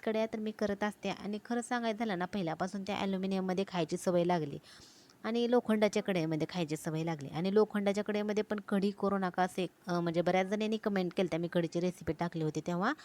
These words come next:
आणि ॲल्युमिनियमच्या पण कढईमध्ये करू नका म्हणतात. आता स्टीलच्या कढईमध्ये ना कढी म्हणजे असं त्या दोन्हीमध्ये जशी टेस्टी होते ना, तर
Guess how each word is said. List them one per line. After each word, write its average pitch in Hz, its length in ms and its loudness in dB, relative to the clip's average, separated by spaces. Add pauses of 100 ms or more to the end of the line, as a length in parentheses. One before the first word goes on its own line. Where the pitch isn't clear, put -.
(640)
आणि 247 200 4
ॲल्युमिनियमच्या 262 640 2
पण 233 240 0
कढईमध्ये 196 440 2
करू 165 180 0
नका 160 240 -2
म्हणतात. 170 300 -2
आता 170 160 2
स्टीलच्या 240 400 2
कढईमध्ये 233 460 4
ना 180 120 0
कढी 202 280 0
म्हणजे 196 260 2
असं 190 340 2 (140)
त्या 185 140 2
दोन्हीमध्ये 190 540 0
जशी 196 260 -4 (120)
टेस्टी 202 280 0
होते 170 200 0
ना, 160 100 -6 (100)
तर 190 120 -6